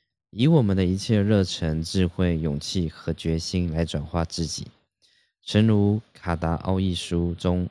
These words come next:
死神对纳奇科达斯所说的话：“有智慧之路，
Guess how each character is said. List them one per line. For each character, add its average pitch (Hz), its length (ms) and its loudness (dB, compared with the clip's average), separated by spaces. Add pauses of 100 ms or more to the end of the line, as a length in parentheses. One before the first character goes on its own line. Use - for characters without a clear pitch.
(120)
死 - 220 -4
神 80 300 -4
对 87 260 0 (100)
纳 101 220 -2
奇 80 320 -6
科 90 240 -6
达 80 180 -2
斯 85 240 -6
所 - 200 -10
说 80 180 -6
的 - 80 -4
话 80 260 -8 (840)
：“有 101 100 0
智 156 220 0
慧 147 160 4
之 117 180 0
路， 117 220 2